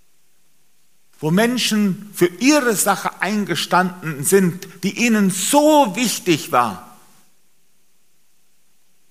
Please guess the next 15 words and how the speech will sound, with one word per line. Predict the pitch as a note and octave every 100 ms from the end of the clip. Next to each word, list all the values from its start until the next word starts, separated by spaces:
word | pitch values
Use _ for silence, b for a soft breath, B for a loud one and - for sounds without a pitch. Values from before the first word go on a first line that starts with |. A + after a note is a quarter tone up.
| _ - - - - _ _ _ _ _ _ -
wo | D3+ E3
sie | D#3+
sich | D3+ D3+ - -
gegenseitig | F#3 F3 E3+ - D3+ D3+ C3+ -
bekämpft | C3+ - E3+ E3 - -
und | C3 A2+
bekriegt | A#2 - A2+ - -
haben. | G2 F#2+ A2 - - - - _ _ _ _ _ _ _ _ _ _ _ _ _ _ - _ _ _ - - _ _ _ _ _ _ - - - - -
Was | E3+ A3
ist | G3 -
Gottes? | A#3 A3+ A#2+ - - - - _ _ _ _ -
Gott | F3+ G3
ist | F#3+ - -
Geist | E3+ G#3+ G#3 -
und | D#3 E3